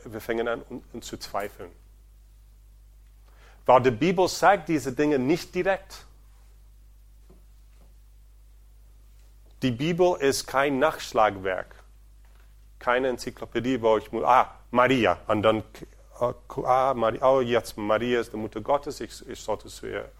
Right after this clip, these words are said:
anwenden und, und meine Bitte zu ihr bringen.“ Nein, die Bibel erz-, erzählt eine Geschichte.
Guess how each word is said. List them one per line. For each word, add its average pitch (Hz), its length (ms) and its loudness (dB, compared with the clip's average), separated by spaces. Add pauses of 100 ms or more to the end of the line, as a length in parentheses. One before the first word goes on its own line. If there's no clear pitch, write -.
anwenden 101 440 -8
und, 92 240 -20 (540)
und 95 200 -18
meine 95 200 -8
Bitte 101 320 -12
zu - 160 -14
ihr 95 100 -12
bringen.“ 85 320 -20 (1080)
Nein, - 180 -6 (340)
die 127 60 0
Bibel 156 280 0
erz-, 139 280 0
erzählt 135 520 0
eine 120 220 -2
Geschichte. - 540 -12